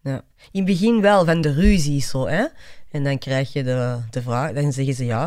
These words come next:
oké, dan gaat er dan bij weg." Maar ik zeg die persoon ook graag. En op de duur zwijgt dat, want ja, je wilt mensen niet blijven ongerust maken en dan toch bij hem blijven.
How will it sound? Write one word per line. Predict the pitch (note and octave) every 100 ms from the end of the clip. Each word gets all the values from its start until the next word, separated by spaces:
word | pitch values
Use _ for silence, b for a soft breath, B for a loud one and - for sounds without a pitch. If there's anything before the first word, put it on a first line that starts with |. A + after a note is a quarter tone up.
| F3
oké, | - D3+
dan | D#3
gaat | C3+ C#3+
er | C3
dan | B2+ B2+
bij | A#2
weg." | D#3 - - _ _ -
Maar | C3 C3 D3+
ik | -
zeg | - D3
die | D3+
persoon | E3+ - - A3+ G3
ook | D3+
graag. | - C#3 C3+ - B B
En | E3 E3
op |
de | D#3
duur | C3+ D#3+
zwijgt | D#3+ C#3+ D3 F3
dat, | A3+ A3+
want | D#3+ D3 -
ja, | C#3+ E3+ B B B B _
je | -
wilt | A3 G#3
mensen | G#3 A3+ A#3
niet | A3+
blijven | G#3+ G3+ G3+
ongerust | F3+ F#3+ G#3 B3
maken | B3+ C#4 - D#4+ F#4 F#4
en | C4
dan | G#3 F#3+
toch | G#3+
bij | F#3 F3+
hem | F#3+
blijven. | A3 A3+ B3 C4